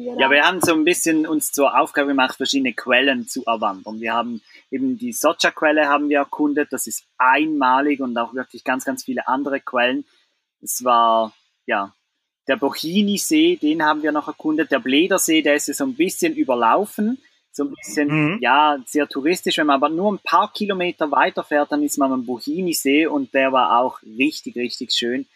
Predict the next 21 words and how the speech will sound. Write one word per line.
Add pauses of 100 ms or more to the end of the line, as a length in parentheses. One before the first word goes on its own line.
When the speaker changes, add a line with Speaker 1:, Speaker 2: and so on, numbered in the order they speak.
(340)
Speaker 2:
Ja,
die
ganze
Speaker 3:
Ja,
der
Speaker 2:
Gegend
Speaker 3:
ist
auch
richtig
Speaker 2:
war,
ja.
Speaker 3:
geil.
Speaker 2:
Wir
waren
dann
zum
Schluss,
das
kannst
du
noch.